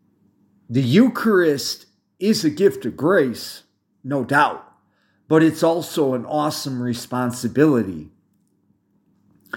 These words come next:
And while I'm on this subject, so is being a true Catholic an awesome responsibility. This is why I'm, I, I, I, I get nuts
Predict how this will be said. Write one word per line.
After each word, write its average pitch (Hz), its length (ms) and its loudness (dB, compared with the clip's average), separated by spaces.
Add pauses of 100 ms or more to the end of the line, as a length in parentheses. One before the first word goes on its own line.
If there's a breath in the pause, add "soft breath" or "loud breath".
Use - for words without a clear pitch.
(260 loud breath)
And 147 220 4
while 143 180 2
I'm 120 160 0
on 165 300 0
this 123 220 -2
subject, 113 580 -6 (480)
so 175 500 4
is 135 220 0
being 135 600 -4
a 120 140 0
true 120 320 -6
Catholic 127 640 -2
an 98 100 -8
awesome 98 480 -10
responsibility. 92 1200 -12 (1200 soft breath)
This 147 300 4
is 143 180 -4
why 110 640 -2 (240)
I'm, 117 540 -4 (260)
I, 110 220 4
I, 120 280 0 (240)
I, 113 360 0
I 120 60 2
get 120 360 -4
nuts - 640 -4